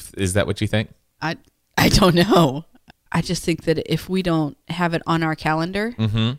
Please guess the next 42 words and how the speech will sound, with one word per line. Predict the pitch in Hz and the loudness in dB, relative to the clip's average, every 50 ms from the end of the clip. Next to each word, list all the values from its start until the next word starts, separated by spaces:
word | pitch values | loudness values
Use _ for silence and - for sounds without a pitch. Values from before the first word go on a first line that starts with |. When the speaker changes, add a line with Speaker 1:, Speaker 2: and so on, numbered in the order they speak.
| - _ _ _ _ _ | -10 _ _ _ _ _
Speaker 2:
for | - 160 151 | 0 0 2
a | 160 | 0
certain | - - 190 - 180 175 | 0 -2 -2 -2 -2 0
day | 170 160 165 170 | 0 2 2 2
at | 165 | 0
a | 160 | -2
certain | - - 165 - 165 | -4 -4 -4 -4 -2
time, | 170 180 170 170 175 190 220 214 196 170 | 0 0 0 0 0 -2 -4 -8 -10 -6
then | 165 170 160 160 | -2 -2 0 0
it, | 151 151 - - | -2 -2 -4 -4
it's | 151 156 - - - | -6 -6 -6 -8 -10
gonna, | - 143 147 156 151 156 240 - _ | -6 -4 -2 -2 -4 -4 -8 -14 _
you | - - 165 160 | -16 -14 -10 -8
know, | 156 165 185 | -6 -6 -6
eventually | 185 180 165 160 - - 160 156 | -4 -4 -4 -4 -4 -6 -8 -6
two | - - 151 | -6 -6 -6
weeks | 160 160 - - 151 | -6 -6 -8 -8 -8
will | 147 | -6
turn | - - 160 160 | -6 -6 -6 -4
into | 151 147 143 139 | -4 -6 -6 -8
three, | - - - - 151 180 190 | -10 -12 -12 -12 -10 -10 -12
and | 180 165 | -14 -14
three | - - 147 143 | -10 -8 -6 -6
will | 147 147 | -6 -8
turn | 139 - 151 147 151 | -10 -12 -10 -10 -10
into | 151 147 - | -10 -10 -12
four, | - - - 156 170 - | -14 -12 -8 -6 -6 -4
and | 180 175 | -4 -4
then | 165 160 | -6 -6
we'll | 160 165 | -6 -4
be | 165 165 | -4 -2
like, | 165 160 160 - - | -2 -4 -4 -6 -8
"Eh, | - - - - 311 | -6 -6 -4 -2 -2
we | 294 269 | -2 -2
don't | 254 185 165 | -2 -2 -2
really | 156 151 151 | -2 -2 -2
need | 151 151 151 143 | -2 -2 -2 -4
to | 151 143 | -4 -4
do | 147 143 | -4 -2
that | 147 147 147 | -2 -2 -4
show | - 147 147 | -4 -4 -2
anymore." | 147 147 143 143 147 160 214 | -2 -2 -2 -2 -4 -4 -6